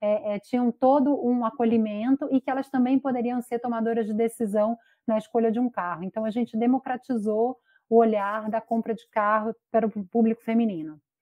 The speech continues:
É, nesse momento, eu tava, é, fazendo bastante, é, apresentações a-, ao redor do Brasil e,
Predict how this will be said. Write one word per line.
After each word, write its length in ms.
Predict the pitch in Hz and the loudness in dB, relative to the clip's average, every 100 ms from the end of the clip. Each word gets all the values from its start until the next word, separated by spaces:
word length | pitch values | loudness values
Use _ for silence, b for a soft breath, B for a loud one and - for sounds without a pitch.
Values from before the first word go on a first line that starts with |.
| _ b b b - | _ b b b 0
É, 240 | 220 214 | 2 6
nesse 200 | 240 311 | 6 6
momento, 400 | 320 294 311 339 | 6 6 8 4
eu 100 | 330 | 2
tava, 500 | 302 262 269 285 285 - | 2 2 4 2 0 -2
é, 760 | 240 233 233 226 220 214 208 202 - | 0 0 0 0 0 0 -2 -4 2
fazendo 440 | 240 220 262 254 | 2 4 2 2
bastante, 960 | 226 233 233 - 277 330 - 285 269 226 | 2 0 -2 -2 0 0 0 0 0 0
é, 240 | 220 220 | -2 -2
apresentações 1120 | 208 - 226 247 233 226 - 233 262 269 240 | -2 -2 0 0 -2 -4 -4 -2 2 2 0
a-, 320 | 214 214 208 | -2 -4 -4
ao 80 | 196 | -4
redor 260 | 214 214 233 | -2 0 0
do 80 | 220 | 0
Brasil 720 | 214 185 196 233 262 247 | -2 -4 -4 0 0 0
e, 100 | 220 | -2